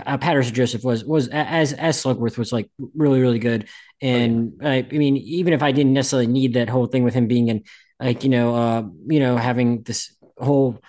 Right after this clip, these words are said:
Speaker 1: background with his family and Noodle and all that, like, it, it didn't do much for me, but, like, I thought he did a good job in being, uh, quite sinister.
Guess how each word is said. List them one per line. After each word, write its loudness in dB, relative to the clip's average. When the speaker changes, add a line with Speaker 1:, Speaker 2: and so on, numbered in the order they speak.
Speaker 1:
background 0
with -2
his -4
family 0
and -2
Noodle 4
and 2
all 2
that, 2
like, -2
it, 0
it 0
didn't 4
do 4
much 2
for 2
me, 4
but, 0
like, 0
I 2
thought -2
he 2
did 6
a 4
good 4
job 2
in 4
being, 2
uh, 0
quite -2
sinister. -2